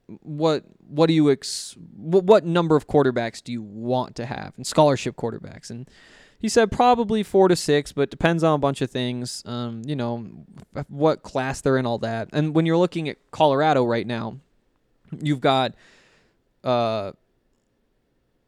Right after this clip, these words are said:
first of all, J T, who's burned his redshirt year but has three years of eligibility. You've got Brendan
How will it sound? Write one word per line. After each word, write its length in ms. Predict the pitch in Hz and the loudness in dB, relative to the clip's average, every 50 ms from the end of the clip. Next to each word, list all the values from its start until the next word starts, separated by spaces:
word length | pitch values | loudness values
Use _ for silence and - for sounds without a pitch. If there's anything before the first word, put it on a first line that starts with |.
| _ _ _ _ _ _ _ _ _ _ _ - 135 | _ _ _ _ _ _ _ _ _ _ _ -12 -2
first 280 | - 170 175 160 - | 2 4 4 4 4
of 100 | 165 143 | 2 2
all, 300 | 139 131 123 123 120 - _ - | 2 2 2 0 -2 -4 _ -12
J 240 | 135 123 143 151 156 | -4 0 2 2 2
T, 400 | 156 - - 165 139 139 143 156 - _ - - | 0 0 0 2 2 2 0 -2 -6 _ -6 -2
who's 180 | 139 135 127 | -2 -2 -2
burned 340 | 117 - - 143 156 165 160 | 0 2 4 4 4 4 2
his 160 | 147 156 131 | 2 0 2
redshirt 500 | 127 131 139 143 131 - - 127 120 - | 2 0 0 0 -2 -2 -2 -2 -2 -2
year 280 | 90 117 113 117 113 110 | -4 -6 -6 -4 -6 -6
but 180 | - - 117 127 | -6 -6 -2 -2
has 180 | 131 131 - | 0 -2 -2
three 240 | - - 131 139 139 | -4 -2 0 2 4
years 200 | 135 135 131 127 | 4 4 2 2
of 80 | 120 123 | 2 2
eligibility. 720 | 123 120 117 117 127 120 127 117 107 104 98 107 127 139 _ _ _ _ _ _ _ _ _ _ - | 2 2 0 -2 -4 -2 -2 -2 -2 -6 -10 -12 -12 -14 _ _ _ _ _ _ _ _ _ _ -4
You've 200 | - 143 139 127 | -2 -2 0 2
got 360 | 156 143 135 131 127 104 - _ _ _ _ - | 2 2 4 2 0 -2 -6 _ _ _ _ -10
Brendan 600 | 139 139 156 160 170 170 165 147 139 135 135 131 | -2 2 2 2 4 2 2 2 2 2 0 -4